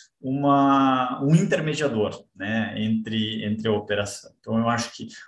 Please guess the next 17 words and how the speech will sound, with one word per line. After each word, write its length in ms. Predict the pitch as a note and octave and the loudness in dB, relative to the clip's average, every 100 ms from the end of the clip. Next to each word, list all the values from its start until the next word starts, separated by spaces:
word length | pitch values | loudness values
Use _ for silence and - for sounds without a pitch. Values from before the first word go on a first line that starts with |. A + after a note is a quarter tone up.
| _ | _
pro 180 | - D#3+ | 2 6
R 120 | D#3+ | 6
H 240 | D3 B2 B2 | 6 4 2
se 180 | - - | -2 -8
tornar 300 | A2+ A2+ A2+ | -2 0 0
estratégico, 840 | A2 A2+ - F2 F#2+ - - - - | 0 -4 -6 -8 -10 -12 -16 -10 -2
é 160 | C3+ | 0
fundamental 1160 | C3 - - E3 A3+ A3 E3+ D3+ A#2 A2 A2 A#2+ | 0 -4 -2 2 4 6 6 4 2 2 2 2
que 80 | A2+ | -2
ele 120 | A2 | -2
conheça 500 | A2+ A2 A2 A2 A2 | 2 4 6 4 2
muito 680 | A2+ A#2 C3 D#3 - - A2+ | 2 2 4 4 4 0 -2
bem 260 | G#2 G#2 | 0 -2
a 80 | G2 | -4
operação 640 | F#2 F#2 F#2+ F#2 - F2+ F2+ | -6 -8 -8 -6 -6 -8 -8
da 60 | |
empresa. 500 | - - F2 - - | -8 -10 -12 -12 -18